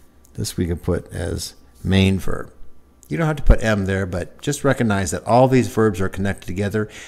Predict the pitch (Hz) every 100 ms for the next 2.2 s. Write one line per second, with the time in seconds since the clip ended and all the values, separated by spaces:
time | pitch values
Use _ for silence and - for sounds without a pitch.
0 | - 98 95 90 - 98 117 - - 107
1 | 92 90 80 92 87 82 - 80 71 -
2 | -